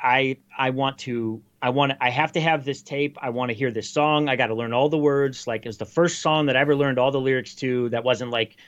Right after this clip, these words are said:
you know, "Mary Had a Little Lamb" or whatever. So, I mean, just aw-, awesome. So that's a great call by you. I love that. Uh,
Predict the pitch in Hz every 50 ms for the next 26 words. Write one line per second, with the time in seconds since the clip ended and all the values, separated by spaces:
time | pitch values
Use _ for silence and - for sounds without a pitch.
0 | _ _ _ _ 110 110 107 113 123 120 120 117 123 117 113 110 120 113 110 120
1 | 117 110 104 101 101 95 101 101 98 92 98 95 - - 113 107 101 101 - -
2 | _ _ _ _ _ _ - 123 131 135 131 127 120 117 113 110 - _ _ _
3 | _ _ _ - 180 175 - - - - 151 127 120 123 - 147 127 120 107 -
4 | - 107 101 104 - - 127 123 156 160 - 151 123 110 139 143 135 107 - -
5 | 117 113 107 113 107 107 107 110 107 107 110 107 110 117 120 117 113 101 98 110
6 | 101 98 98 - - 104 98 98 98